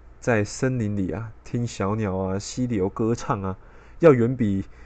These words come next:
天堂里听过万遍的圣诗要来得好听呢。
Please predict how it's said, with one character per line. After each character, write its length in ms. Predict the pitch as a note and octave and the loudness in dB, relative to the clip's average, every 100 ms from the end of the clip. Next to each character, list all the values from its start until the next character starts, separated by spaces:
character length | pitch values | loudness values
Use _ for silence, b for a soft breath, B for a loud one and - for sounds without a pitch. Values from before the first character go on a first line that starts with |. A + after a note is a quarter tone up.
| B - | B -18
天 240 | - D3+ | 0 0
堂 240 | C#3+ A#2 A2+ | 2 0 0
里 240 | G#2+ G2 - | 0 0 -4
听 240 | - B2+ | -6 0
过 180 | B2+ B2 | 4 4
万 240 | B2 A#2 | 4 2
遍 140 | G#2+ A2+ | 2 0
的 100 | G2 | -2
圣 280 | - A#2+ G#2 | 0 -2 -2
诗 500 | - G#2 G#2 G#2 G2+ - | -2 -2 0 -2 -4 0
要 160 | G#2+ | 2
来 100 | F#2+ | 4
得 80 | F#2+ | 2
好 220 | F#2+ - | -2 -8
听 220 | - F2+ | -8 -8
呢。 100 | D#2+ | -8